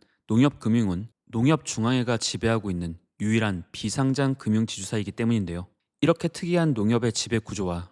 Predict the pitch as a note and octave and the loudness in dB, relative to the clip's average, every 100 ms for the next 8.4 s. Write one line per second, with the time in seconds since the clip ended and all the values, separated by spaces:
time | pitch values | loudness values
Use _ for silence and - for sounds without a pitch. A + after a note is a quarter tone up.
0 | _ - A2 A#2 C#3 B2+ B2+ C#3 - C3 | _ -2 0 0 -2 0 0 -2 -2 -2
1 | G2+ G2 A2+ A2+ G2 F2 F2 - A2 B2 | 0 2 0 0 -2 -4 -6 -4 0 0
2 | A2+ A2+ A2+ F#2+ F#2+ G#2+ G2+ G#2+ F#2+ G2 | 0 2 0 0 -2 0 0 0 0 -2
3 | F#2+ _ _ - B2+ C3 C3+ - G#2+ F#2+ | -4 _ _ -6 2 2 2 2 2 2
4 | F2 - F#2+ G#2+ B2 - B2+ A#2+ F#2+ F#2 | -4 -4 0 2 2 2 0 0 0 0
5 | G#2+ A#2 B2 B2 C#3 C3+ A#2+ F#2 E2 D#2+ | 0 2 0 2 2 2 0 -2 -6 -12
6 | _ _ - - A2 G#2 B2+ C#3+ D3+ A2+ | _ _ -12 -2 0 0 0 0 0 0
7 | A2+ A2 E2+ _ _ _ - A#2 C3 C#3 | 0 -2 -6 _ _ _ 2 4 4 4
8 | C3+ G2+ F2 | 2 0 -4